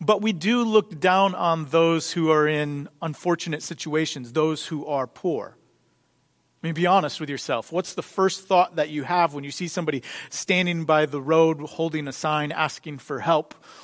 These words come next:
or see someone standing on the corner in downtown Indy?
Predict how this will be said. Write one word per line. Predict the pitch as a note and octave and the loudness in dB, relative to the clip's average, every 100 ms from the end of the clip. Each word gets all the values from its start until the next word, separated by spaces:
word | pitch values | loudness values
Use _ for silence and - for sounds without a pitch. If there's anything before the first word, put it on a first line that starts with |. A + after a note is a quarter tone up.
| - | -4
or | D#3 | -2
see | D3 - F3+ | 0 -2 -4
someone | - E3+ D3+ D3+ | -2 -4 -4 -4
standing | - E3 D#3+ D3+ | -4 -4 -2 -4
on | C#3+ | -4
the | |
corner | C3+ E3 D3+ C#3+ C#3 | -6 -4 -4 -2 -4
in | D3 F3 | -6 -4
downtown | D3 C#3 C#3 D3 C3+ | 0 0 -2 -4 -4
Indy? | D3+ B2+ E2+ | -6 -8 -12